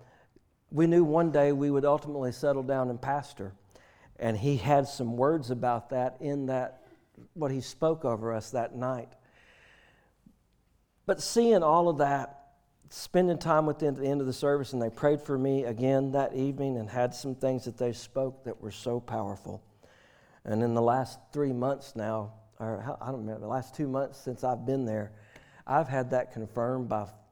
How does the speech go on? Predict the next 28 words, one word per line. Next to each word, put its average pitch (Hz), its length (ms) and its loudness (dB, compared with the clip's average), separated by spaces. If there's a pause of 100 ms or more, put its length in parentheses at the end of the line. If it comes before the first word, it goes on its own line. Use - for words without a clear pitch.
(120)
three 135 320 0
or 107 120 -4
four 127 320 -6
different 123 340 -6
ministers 117 520 -6
again, 95 360 -10 (640)
where 120 120 -6
the 113 60 -6
same 139 320 -2
ministers 131 500 -4
spoke - 400 -4
to 127 60 -10
me 123 140 -4
privately 127 580 -2
the 98 100 -8
same 123 340 -4
things 120 380 -6
that 113 140 -12
were 107 60 -14
spoken 117 420 -6
to 107 60 -6
me 110 160 -4
that 107 240 -6
night, 107 340 -10 (880)
uh, 98 220 -8 (220)
two 123 140 -4
months 107 300 -6
ago. 90 280 -10